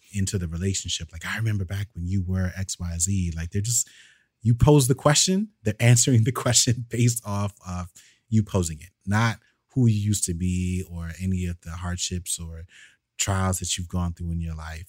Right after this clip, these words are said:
And I think that that's one of the things that really makes it really, really helpful. Two is just beyond the answers, like, just beyond answering the question or finding answers to your question, the right community can give you really invaluable insight about the process. Like, there's a difference between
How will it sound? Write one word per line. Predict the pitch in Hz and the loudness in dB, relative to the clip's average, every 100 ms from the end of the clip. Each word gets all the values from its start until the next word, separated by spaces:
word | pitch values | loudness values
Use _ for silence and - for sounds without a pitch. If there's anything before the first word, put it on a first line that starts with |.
| - | -10
And | 87 | -8
I | |
think | 87 95 | -4 -4
that | 87 | -4
that's | 82 87 - | -6 -8 -6
one | 85 | -4
of | |
the | 82 | -4
things | 82 82 82 | -8 -10 -10
that | - 82 | -12 -12
really | 82 | -12
makes | 80 80 87 - | -10 -10 -10 -12
it | 80 _ _ _ _ | -14 _ _ _ _
really, | 87 82 | -8 -4
really | 82 80 | -4 -6
helpful. | 80 87 85 92 87 - _ - | -4 -4 -4 -4 -4 -8 _ -4
Two | - 151 151 147 120 _ _ | 4 8 8 6 2 _ _
is | 113 98 | 0 2
just | 123 - | 2 4
beyond | 117 117 110 | 4 6 4
the | 95 95 | 0 0
answers, | 104 123 - 78 71 - - | 2 2 0 -6 -10 -8 -8
like, | 82 | -6
just | - - | -2 0
beyond | 110 98 95 - | 2 2 2 0
answering | 92 95 - 85 | 0 0 0 -4
the | 82 | -6
question | - 82 87 - 82 | -10 -10 -8 -8 -10
or | 85 | -12
finding | - 90 92 80 82 | -8 -4 -4 -4 -8
answers | 85 - - | -12 -12 -14
to | 85 | -16
your | |
question, | - 82 85 82 | -16 -12 -10 -10
the | 82 | -8
right | 90 95 | -6 -6
community | - 90 104 85 80 80 _ | -6 -2 0 -2 -6 -12 _
can | - 107 | -2 0
give | 95 113 | 2 2
you | 95 90 | 2 0
really | 107 123 127 120 110 | 4 6 6 6 6
invaluable | 95 95 95 92 87 80 | 2 0 0 -2 -4 -6
insight | 95 98 - 82 | -2 -2 -2 -6
about | 80 85 82 87 _ _ | -6 -6 -8 -12 _ _
the | - | -20
process. | 78 - 95 90 - - - | -18 -12 -6 -4 -6 -6 -10
Like, | 85 | -8
there's | 92 90 | -6 -2
a | |
difference | 117 120 120 | 0 2 0
between | 110 - 98 92 | -2 -2 0 -2